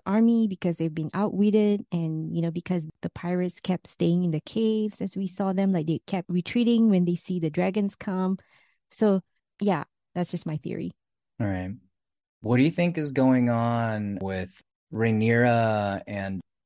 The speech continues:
Speaker 2: Criston Cole?
Speaker 1: Oh, yeah. So Criston Cole.
Speaker 2: Sarah Criston Cole. Do you think that
Speaker 1: Yeah.
Speaker 2: that's possible love interest, uh,
Speaker 1: I
Speaker 2: over
Speaker 1: think,
Speaker 2: there?
Speaker 1: yeah, I think that is her love interest, her true love interest. But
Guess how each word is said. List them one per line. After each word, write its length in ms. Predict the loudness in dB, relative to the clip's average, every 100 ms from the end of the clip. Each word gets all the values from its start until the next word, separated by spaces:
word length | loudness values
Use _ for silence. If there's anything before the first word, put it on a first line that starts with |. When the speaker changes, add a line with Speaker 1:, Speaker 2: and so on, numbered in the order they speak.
| _ -4
Speaker 2:
Criston 400 | -4 -4 -6 -4
Cole? 420 | -4 -4 -6 -12 _ _ _ 0
Speaker 1:
Oh, 380 | 4 6 4 0
yeah. 280 | -4 -4 -4 -6
So 120 | -8
Criston 500 | -6 -6 -8 -4 -6
Cole. 180 | -4 0
Speaker 2:
Sarah 300 | 2 4 0
Criston 540 | -2 -4 -4 -6 -6 -4
Cole. 460 | -6 -6 -8 -8
Do 100 | 0
you 80 | 2
think 140 | 4 4
that 100 | 2
Speaker 1:
Yeah. 40 |
Speaker 2:
that's 140 | 2 0
possible 540 | -2 -2 -2 -2 0
love 220 | 2 0
interest, 560 | -2 -4 -6 -6 -8 -6
uh, 440 | -4 -2 -2 -4 -6 -2
Speaker 1:
I 80 | -2
Speaker 2:
over 100 | 2
Speaker 1:
think, 260 | 4 4 2
Speaker 2:
there? 380 | -6 -14 -20 _ _
Speaker 1:
yeah, 260 | -2 0 2
I 80 | 0
think 300 | 0 0 2
that 160 | 0 -4 0
is 280 | 2 2 -4 _ _ _ _ -6
her 200 | -2 -2
love 300 | -2 -4 -6
interest, 580 | -4 -4 -2 -4 -4 -2
her 140 | 0 2
true 240 | 2 2
love 320 | 2 0 -2 -4
interest. 460 | -6 -4 -6 -4 0
But 180 | 0